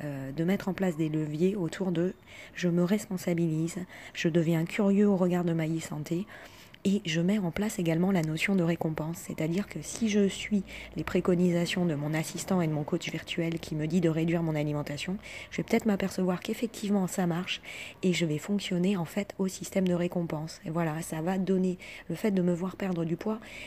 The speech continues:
ça va me donner tout simplement envie de mettre en place la volonté et de poursuivre mes efforts. Voilà.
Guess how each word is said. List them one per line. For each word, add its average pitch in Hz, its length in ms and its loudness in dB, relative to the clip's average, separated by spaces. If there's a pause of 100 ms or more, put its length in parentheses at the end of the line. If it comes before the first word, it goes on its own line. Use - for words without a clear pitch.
ça - 180 -6
va 196 140 6
me 180 120 6
donner 185 380 4
tout - 160 -6
simplement 208 720 0
envie 196 380 2
de 190 80 4
mettre 175 260 0
en 170 60 -2
place 170 240 -2
la 156 140 -2
volonté 190 580 2
et 170 100 2
de 180 160 4
poursuivre 196 640 -2
mes 175 240 4
efforts. - 540 -4 (340)
Voilà. 156 300 -2